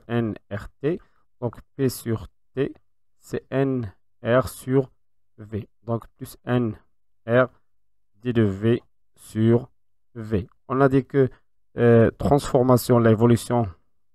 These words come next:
isentropique. Transformation isentropique. Donc, D de S est égal zéro.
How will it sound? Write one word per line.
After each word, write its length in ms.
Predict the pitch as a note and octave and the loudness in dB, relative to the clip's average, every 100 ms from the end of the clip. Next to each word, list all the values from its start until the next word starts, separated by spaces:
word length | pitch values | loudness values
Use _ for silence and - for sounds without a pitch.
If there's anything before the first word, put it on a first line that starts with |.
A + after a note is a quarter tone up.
| _ - | _ -8
isentropique. 680 | G#2 G#2+ G#2+ G#2+ - G3 - _ _ _ _ _ _ _ _ _ _ _ _ _ _ _ _ _ _ _ _ _ | -4 -4 -2 -4 -2 -6 -8 _ _ _ _ _ _ _ _ _ _ _ _ _ _ _ _ _ _ _ _ _
Transformation 840 | B2+ - B2 B2 A#2+ - B2 A#2 - _ _ _ _ _ _ _ _ _ _ _ _ _ _ _ _ _ _ _ _ _ _ _ _ _ _ _ _ _ | -14 -6 -2 2 0 2 0 0 -2 _ _ _ _ _ _ _ _ _ _ _ _ _ _ _ _ _ _ _ _ _ _ _ _ _ _ _ _ _
isentropique. 800 | G#2+ G#2+ G#2 F#2 G#2 - G3 - - _ _ _ _ _ _ _ _ _ _ _ _ _ _ _ _ _ _ _ _ _ _ _ _ _ | -4 -2 -2 -2 -6 -6 -8 -10 -18 _ _ _ _ _ _ _ _ _ _ _ _ _ _ _ _ _ _ _ _ _ _ _ _ _
Donc, 480 | G#2+ A#2+ B2 A2+ - - _ _ _ _ _ _ _ _ _ _ _ _ _ _ _ _ | 0 4 4 2 -8 -20 _ _ _ _ _ _ _ _ _ _ _ _ _ _ _ _
D 80 | A2+ | 0
de 100 | A#2 | 2
S 500 | - C3+ - - - - _ | 4 4 2 -10 -14 -18 _
est 160 | A#2+ A#2 | -14 0
égal 400 | A2 A#2+ C#3+ - _ _ B2 | 6 6 6 0 _ _ 0
zéro. 340 | C3+ G2 - | 2 2 -2